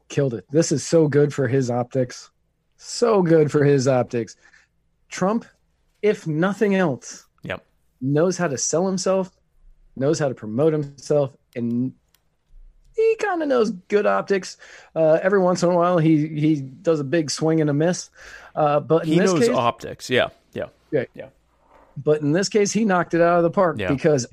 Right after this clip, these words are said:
Speaker 1: every one of his followers is gonna eat that one up
Speaker 2: Yeah.
Speaker 1: all the way to election day.
Speaker 2: Yeah, and there were Trump flags all
Speaker 1: All flags.
Speaker 2: through the rally. These are people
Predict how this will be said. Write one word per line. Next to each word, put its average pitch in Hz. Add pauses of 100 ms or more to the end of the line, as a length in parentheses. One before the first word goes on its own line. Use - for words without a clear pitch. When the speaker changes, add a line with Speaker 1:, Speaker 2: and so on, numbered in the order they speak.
(140)
Speaker 1:
every 190
one 175
of 127
his 143
followers 127
is 110
gonna 113 (100)
eat 127
that 120
one 120 (120)
up 123 (120)
Speaker 2:
Yeah. 127
Speaker 1:
all 131
the 127
way 123 (120)
to 110
election 107
day. -
Speaker 2:
Yeah, 92
and 110
there 135
were 139
Trump 117 (180)
flags 101 (720)
all 120
Speaker 1:
All 120
flags. 113
Speaker 2:
through 107 (680)
the 113
rally. 98 (560)
These 113
are 151
people 147